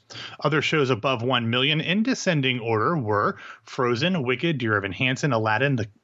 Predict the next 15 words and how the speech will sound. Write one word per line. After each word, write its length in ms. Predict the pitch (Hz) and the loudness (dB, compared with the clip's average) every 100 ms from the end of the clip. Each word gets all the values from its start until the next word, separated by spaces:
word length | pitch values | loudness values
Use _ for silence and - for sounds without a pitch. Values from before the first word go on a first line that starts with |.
| 139 | -4
uh, 160 | 123 107 | -2 0
To 120 | 123 | -2
Kill 260 | - 190 175 | -2 0 0
a 40 | |
Mockingbird, 800 | 113 131 - 127 110 127 165 110 - - | 0 -2 0 -2 0 0 0 -4 -8 -6
really 300 | 123 113 110 | 0 2 2
high 240 | - 117 | 2 0
placement 480 | 110 - 131 131 101 | -2 -2 -2 -2 -6
for 160 | - 110 | -2 -2
a 60 | 90 | -2
pl-, 280 | - - - | -10 -8 -2
uh, 120 | 117 | -2
for 220 | 113 107 | 0 0
a 60 | 95 | 0
play, 460 | - 180 135 135 | 0 0 2 0